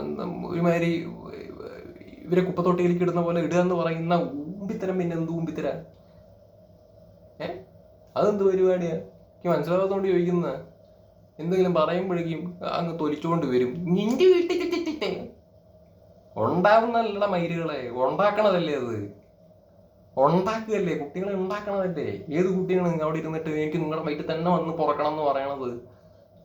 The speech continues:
ഏ? തന്തയും തള്ളയും കൂടിയിട്ട് ഉണ്ടാക്കുകയാണ്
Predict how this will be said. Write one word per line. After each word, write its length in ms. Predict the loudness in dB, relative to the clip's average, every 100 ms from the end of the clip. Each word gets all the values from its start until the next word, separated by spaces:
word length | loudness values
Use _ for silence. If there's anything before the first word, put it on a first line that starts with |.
| -20 -20 -20 -20 -14 -6
ഏ? 120 | -6 -6 -14 -20 -20 -20 -20 -20 -20 -20 -20 -20 -20 -8 -4
തന്തയും 380 | -2 0 -2 0
തള്ളയും 340 | 0 0 0 0
കൂടിയിട്ട് 560 | 0 -2 -4 -6 -8 -12 -20 -20 -20 _ -20 -20 -2
ഉണ്ടാക്കുകയാണ് 1120 | 2 4 2 2 0 0 -2 0 0 -2 -6